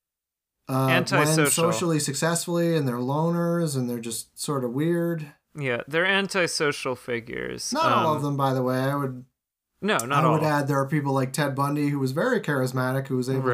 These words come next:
Speaker 2: Right.
Speaker 1: a lawyer and
Speaker 2: Right,
Speaker 1: have
Speaker 2: right,
Speaker 1: a lot
Speaker 2: right.
Speaker 1: of girlfriends, or B T K had a kind of full-time job, and he just seemed like a boring dad.
Speaker 2: Right, right, right. But we see, so we see John at this meeting, and we see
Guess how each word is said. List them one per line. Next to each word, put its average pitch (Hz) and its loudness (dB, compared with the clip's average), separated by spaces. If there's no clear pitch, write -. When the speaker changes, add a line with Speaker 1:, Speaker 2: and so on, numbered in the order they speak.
Speaker 2:
Right. 117 0
Speaker 1:
a 113 -2
lawyer 170 0
and 127 -2
Speaker 2:
Right, 127 4
Speaker 1:
have 143 0
Speaker 2:
right, 117 2
Speaker 1:
a 131 2
lot 127 2
Speaker 2:
right. 123 -2
Speaker 1:
of 120 -6
girlfriends, 160 0
or 131 2
B 170 0
T 165 -4
K 180 0
had 170 0
a 151 -2
kind 165 -4
of 160 -4
full-time 165 0
job, 156 2
and 131 2
he 135 0
just 135 -2
seemed 143 0
like 135 0
a 127 -2
boring 127 -2
dad. 123 -6
Speaker 2:
Right, 131 0
right, 120 -4
right. 117 -8
But 175 2
we 170 -2
see, 214 0
so 202 -2
we 190 0
see 202 -4
John 147 0
at 139 -4
this 131 -4
meeting, 117 -2
and 120 0
we 127 -4
see 127 0